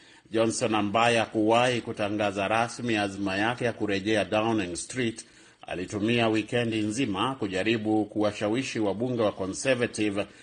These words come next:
kumuunga mkono, na akasema Jumapili kwamba alikuwa na uungwaji mkono mkubwa.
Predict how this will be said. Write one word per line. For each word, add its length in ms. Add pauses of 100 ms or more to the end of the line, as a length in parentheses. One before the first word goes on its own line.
(180)
kumuunga 460
mkono, 440
na 140
akasema 500
Jumapili 640
kwamba 520 (200)
alikuwa 460
na 120
uungwaji 460
mkono 340
mkubwa. 720